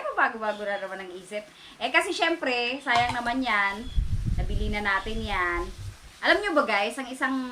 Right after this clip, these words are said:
tangkay niyan dito, yung isang ganon na may dahon, is twenty-five pesos. O, diba?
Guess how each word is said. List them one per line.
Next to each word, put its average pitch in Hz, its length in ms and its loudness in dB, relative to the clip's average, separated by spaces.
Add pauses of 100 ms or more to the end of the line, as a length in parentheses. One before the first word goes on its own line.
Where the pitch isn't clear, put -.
(680)
tangkay 233 400 2
niyan 220 160 -6
dito, 180 320 -8
yung 196 160 -8
isang 240 320 -6
ganon 190 320 -6 (320)
na - 80 -12
may 202 160 -6
dahon, 175 400 -4 (120)
is 285 520 0 (720)
twenty-five 240 720 0 (320)
pesos. 208 800 -10 (400)
O, 135 80 -12
diba? 143 240 -10